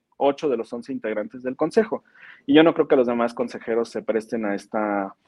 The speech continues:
situación, pero nos parecía importante señalarlo para que no fuera, digamos, un cambio de fusible y designaron a un nuevo secretario ejecutivo, porque son por periodos de seis años.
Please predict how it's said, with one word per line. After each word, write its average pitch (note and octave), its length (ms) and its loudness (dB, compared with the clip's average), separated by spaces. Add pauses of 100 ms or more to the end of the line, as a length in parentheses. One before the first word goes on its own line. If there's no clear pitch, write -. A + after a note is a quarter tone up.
(240)
situación, D3+ 580 6
pero C3 160 10
nos B2 120 2
parecía B2+ 420 6
importante D3 580 2
señalarlo B2+ 720 6 (420)
para A2+ 240 4
que A2+ 120 -2
no A#2+ 120 -2
fuera, B2 540 6
digamos, A#2+ 400 -6
un C3 80 -4
cambio B2 480 0
de G#2+ 480 -2
fusible B2 720 -4
y A#2 560 -6 (100)
designaron A#2 600 0
a A2+ 40 2
un A2+ 60 0
nuevo A2+ 160 0
secretario A2+ 400 0
ejecutivo, C#3+ 480 2
porque - 240 0
son B2+ 200 0
por C3 200 2
periodos A2+ 440 4
de G#2 120 -6
seis A2+ 320 -4
años. - 360 -10